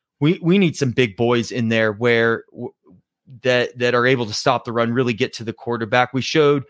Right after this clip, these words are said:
glimpses of it, obviously, with Martin this year, is, is we need those types of players. We need guys just,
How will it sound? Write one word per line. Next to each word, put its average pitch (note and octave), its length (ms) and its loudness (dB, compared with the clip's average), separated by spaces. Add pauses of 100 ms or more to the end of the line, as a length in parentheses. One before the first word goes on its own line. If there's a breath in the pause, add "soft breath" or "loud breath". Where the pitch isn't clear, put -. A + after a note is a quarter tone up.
(320 soft breath)
glimpses C#3+ 360 0
of C3 120 4
it, C3+ 60 2
obviously, B2+ 360 0
with A2+ 120 -2
Martin C3 340 0
this B2 260 -6
year, A#2+ 220 -4
is, A2+ 300 -4
is A2+ 220 -6
we C3+ 120 0
need C3+ 200 0
those A#2+ 200 2
types A2+ 260 -4
of G#2+ 120 -10
players. G#2+ 340 -2
We B2 80 -6
need B2+ 180 -6
guys A#2+ 400 2
just, - 440 -10